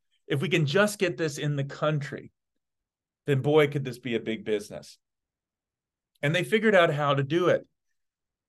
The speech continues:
Here is the, uh, entire salaried staff of Coca-Cola in the eighteen nineties. The entire salaried staff on the front steps of the headquarters of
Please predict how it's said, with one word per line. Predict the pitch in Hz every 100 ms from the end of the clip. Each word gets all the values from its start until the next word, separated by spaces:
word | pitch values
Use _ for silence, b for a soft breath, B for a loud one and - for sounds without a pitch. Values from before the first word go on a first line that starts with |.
| _
Here | - 190 196 185 160
is | 143 139 139 127
the, | 123 131 127 117 -
uh, | - 113 -
entire | 135 127 - 175 190 202 196
salaried | - - 156 151 151 143
staff | - 135 135 110 85 - _ 117
of | -
Coca-Cola | - 143 139 139 127 120 107 98 - _ _ -
in | 139
the | 135 131
eighteen | 131 - 120 113
nineties. | 104 98 - -
The | 156
entire | 170 139 - 190 208 214
salaried | 208 180 180 175
staff | - 180 170 b b b -
on | 151
the | 143
front | - 185 226 226
steps | - - 196 - - - - _ _ _ _
of | 151 151 147 143 123 123
the | 131 135 131
headquarters | 131 180 220 - 208 185 180 170 -
of | - 139 135 131 127